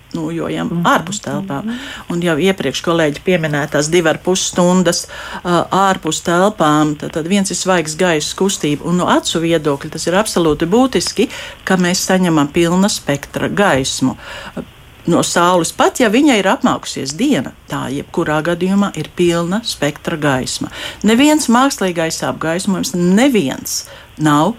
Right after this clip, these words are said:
Speaker 1: pilns spektrs. Katrā no viņiem ir kaut kāds disbalans un disproporcija. Un mūsu, nu, tas ir tāds mans jājams zirdziņš, kad es kādreiz vēl strādāju universitātē un jautāju studentiem, kurā gadā Edisons izgudroja spuldzīti, ja?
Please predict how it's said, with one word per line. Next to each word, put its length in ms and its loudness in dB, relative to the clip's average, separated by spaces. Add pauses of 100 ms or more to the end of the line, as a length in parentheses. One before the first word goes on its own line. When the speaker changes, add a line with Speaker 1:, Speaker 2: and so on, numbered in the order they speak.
(140)
Speaker 1:
pilns 420 0
spektrs. 600 -6 (340)
Katrā 400 2
no 140 4
viņiem 420 2
ir 100 0
kaut 260 0
kāds 360 -2
disbalans 720 -4
un 100 0
disproporcija. 840 -6 (340)
Un 160 4
mūsu, 560 4 (320)
nu, 400 -4
tas 220 -8
ir 60 -6
tāds 300 -2
mans 220 0
jājams 400 2
zirdziņš, 400 -4
kad 140 -4
es 200 -6
kādreiz 400 -8
vēl 80 -4
strādāju 400 -2
universitātē 560 0
un 60 2
jautāju 400 2
studentiem, 480 -2
kurā 340 4
gadā 320 2
Edisons 540 -2
izgudroja 500 -2
spuldzīti, 720 -4
ja? 140 -2